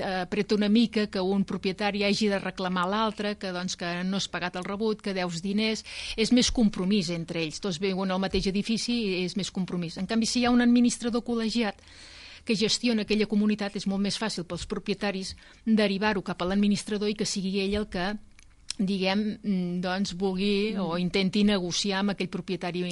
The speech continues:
Speaker 1: en principi morós.
Speaker 2: En cap, eh, moment es pot baixar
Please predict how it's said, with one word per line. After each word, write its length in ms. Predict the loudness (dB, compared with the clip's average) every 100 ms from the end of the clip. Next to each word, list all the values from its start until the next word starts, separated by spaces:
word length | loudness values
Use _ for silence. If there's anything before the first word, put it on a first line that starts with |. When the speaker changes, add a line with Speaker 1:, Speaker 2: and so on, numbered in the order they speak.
| -4
Speaker 1:
en 100 | -4 -4
principi 400 | -4 -4 -2 -2
morós. 420 | -2 -4 -6 -14 -18 -18 -18 -20 -10 -4
Speaker 2:
En 200 | -2 -2
cap, 300 | -2 -2 0
eh, 60 | -2 0
moment 380 | 0 0 -2
es 80 | -4
pot 160 | -4 -6
baixar 240 | -4 -4